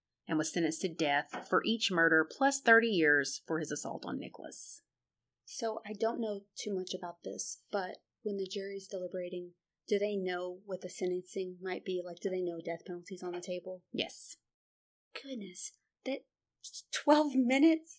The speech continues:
Speaker 2: No.
Speaker 1: Twelve minutes.
Speaker 2: Okay. I mean, I could, if I were on the jury, I could have had all the D N A tested, and
Speaker 1: I've
Speaker 2: I
Speaker 1: sat
Speaker 2: would
Speaker 1: in
Speaker 2: have
Speaker 1: a
Speaker 2: been like,
Speaker 1: drive-through
Speaker 2: "Let's
Speaker 1: line
Speaker 2: think
Speaker 1: longer than
Speaker 2: about
Speaker 1: that.
Speaker 2: this,
Speaker 1: I have
Speaker 2: guys."
Speaker 1: sat in a drive-through line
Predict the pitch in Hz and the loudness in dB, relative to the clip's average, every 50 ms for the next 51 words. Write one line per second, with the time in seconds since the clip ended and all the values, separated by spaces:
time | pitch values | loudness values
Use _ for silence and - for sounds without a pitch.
0 | - 247 247 240 254 233 202 190 170 180 165 147 131 - - - - - - - | -8 -6 -4 4 8 10 10 10 10 8 6 4 4 2 -2 -2 0 2 2 2
1 | - - _ _ _ _ - 233 269 262 - - 196 185 185 185 185 196 - 233 | 0 -2 _ _ _ _ -2 0 0 0 0 -4 -6 -6 -6 -8 -10 -2 0 2
2 | 233 254 262 269 254 240 240 233 240 _ _ - - _ _ _ _ _ _ _ | 2 4 2 2 0 0 -2 -4 -8 _ _ -20 -20 _ _ _ _ _ _ _
3 | _ _ _ _ _ _ _ _ _ _ _ _ _ 247 269 - - 330 311 - | _ _ _ _ _ _ _ _ _ _ _ _ _ -2 2 4 6 4 4 4
4 | - _ - 214 208 - - 202 220 233 226 208 190 190 190 - 196 196 202 208 | -2 _ -2 -2 0 2 4 6 6 6 6 4 2 0 -2 -2 -2 0 0 0
5 | 214 202 214 208 196 196 196 196 202 202 262 240 247 233 240 220 202 196 - - | 2 2 2 2 2 2 0 -2 -2 -2 -2 -2 0 0 0 0 0 -2 -2 0
6 | - 202 226 240 233 208 196 190 190 196 190 180 180 175 175 175 175 180 - - | 2 4 4 4 4 0 -4 0 2 2 4 4 2 2 0 0 -2 -4 -8 -6
7 | - 190 190 208 - - 202 190 - - 262 294 202 208 208 - 226 220 - - | -4 -4 -4 -4 -2 -2 -2 4 8 10 10 10 10 10 8 8 10 10 8 8
8 | 214 208 208 208 214 214 220 226 226 - 226 208 196 185 - 165 165 165 165 165 | 6 6 8 10 12 12 12 12 10 8 4 4 6 6 6 8 8 8 8 6
9 | 220 220 214 208 - 220 214 196 180 185 190 - 131 131 - 247 - - - 202 | 6 4 6 6 4 6 6 6 4 4 4 2 2 6 6 6 6 8 8 8
10 | 208 214 - - 208 208 - - - - - - - 214 214 214 - - 202 202 | 10 12 12 10 10 6 2 0 0 0 0 2 2 2 2 0 0 0 -2 -2
11 | 190 175 185 180 170 170 165 - 170 156 156 156 143 139 139 135 131 131 | -2 0 2 4 4 4 4 2 -2 -6 -6 -6 -6 -6 -6 -6 -6 -8